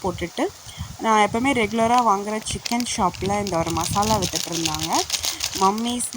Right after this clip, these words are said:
மசாலா. நல்லா இருந்துச்சு டேஸ்ட், ட்ரை பண்ணி பார்க்கலான்னு சொல்லிட்டு வாங்கியிருந்தேன். ஃபஸ்ட்டு சிக்கனுக்கு போட்டு பண்ணியிருந்தோம், சிக்கன் டேஸ்ட்டும் சூப்பரா இருந்துச்சு. சரி, அதையும் முட்டையில போட்டு பண்ணி பார்க்கலான்னு சொல்லி முட்டையில அந்த மசாலாவும் ஆட் பண்ணியிருக்கேன். அதுக்கப்புறம் வெறும் மிளகாத்தூள்,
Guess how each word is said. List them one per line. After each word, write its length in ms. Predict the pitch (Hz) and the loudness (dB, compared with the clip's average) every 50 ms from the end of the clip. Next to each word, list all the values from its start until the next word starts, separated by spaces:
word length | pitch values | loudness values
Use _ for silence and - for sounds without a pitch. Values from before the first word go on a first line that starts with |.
| 208 | -4
மசாலா. 440 | 175 175 - - 170 160 160 170 - 285 392 - - - - - - - 214 | -4 -2 -2 -2 -2 0 0 2 0 0 0 -4 -8 -14 -16 -14 -6 -2 0
நல்லா 140 | 208 214 247 285 | 4 6 6 6
இருந்துச்சு 320 | 277 254 226 - - 214 - - | 6 4 2 0 -2 -2 0 0
டேஸ்ட், 260 | 185 185 - 214 - - | 0 0 0 0 0 2
ட்ரை 140 | 214 190 226 - | 2 2 2 2
பண்ணி 160 | 240 233 226 214 - | 2 2 2 4 4
பார்க்கலான்னு 500 | 196 185 - - - 185 180 180 202 - - | 4 4 2 2 2 2 2 2 0 -2 -4
சொல்லிட்டு 320 | 196 180 180 175 - 226 214 196 | -4 -4 -6 -6 -4 -2 0 2
வாங்கியிருந்தேன். 560 | 175 170 180 185 185 185 160 170 190 240 285 - | 2 2 2 0 -2 -2 -2 0 0 0 0 0
ஃபஸ்ட்டு 280 | - 208 - - - - - | -2 -4 -4 -4 -6 -6 -6
சிக்கனுக்கு 420 | - - - 277 277 269 254 262 240 - | -8 -4 -2 -2 -2 0 0 -2 -2 -2
போட்டு 180 | 208 190 190 - 190 | -2 -2 -2 -2 -2
பண்ணியிருந்தோம், 500 | 180 175 170 165 170 180 190 220 254 269 254 - 208 | -2 -2 -4 -4 -6 -4 -2 -2 -2 -2 -2 -4 -8
சிக்கன் 320 | - 196 - - 247 254 233 | -8 -6 -4 -4 -4 -2 -2
டேஸ்ட்டும் 340 | 208 208 - - 240 226 - | -4 -4 -4 -4 -6 -6 -6
சூப்பரா 300 | - 190 175 - 185 185 180 | -6 -8 -4 0 2 2 2
இருந்துச்சு. 400 | 180 170 156 156 - - - 285 - - - - - - - - - - | 2 0 -4 -6 -8 -8 -6 -6 -6 -6 -8 -12 -10 -8 -8 -8 -4 0
சரி, 160 | - 247 226 202 180 | 0 2 4 4 4
அதையும் 340 | 180 190 214 247 262 254 240 226 | 4 4 2 2 2 2 2 2
முட்டையில 320 | 202 196 - 214 214 214 202 190 | 0 0 0 0 0 0 0 0
போட்டு 180 | 185 185 190 185 185 | -2 -2 0 0 0
பண்ணி 160 | 175 180 185 - 190 | 0 0 0 2 2
பார்க்கலான்னு 420 | 175 180 180 - 180 175 185 185 - 180 | 2 2 0 -4 -4 -4 -4 -4 -6 -6
சொல்லி 200 | 165 180 240 330 381 - - - - - - - - | -6 -6 -6 -6 -8 -10 -10 -8 -10 -10 -10 -8 -6
முட்டையில 300 | 208 202 214 214 208 208 202 190 - 131 165 180 | -6 -4 -2 -2 0 0 -2 -2 -2 0 0 2
அந்த 140 | 180 180 175 170 | 2 2 2 0
மசாலாவும் 400 | 175 175 196 185 190 196 196 180 170 | 0 2 2 2 2 4 2 2 0
ஆட் 160 | 160 - - | 0 -2 -4
பண்ணியிருக்கேன். 440 | 175 - 160 160 - - 254 320 349 240 | -4 -4 -4 -4 -2 0 2 4 4 4
அதுக்கப்புறம் 560 | 196 185 190 - 202 185 185 214 233 311 381 330 196 | 2 0 -2 -4 -4 -6 -4 -2 -2 -2 0 0 0
வெறும் 260 | 190 196 233 240 233 | 2 2 2 2 2
மிளகாத்தூள், 560 | 214 196 190 190 180 170 165 - 233 330 | 2 2 2 2 2 2 2 0 -2 0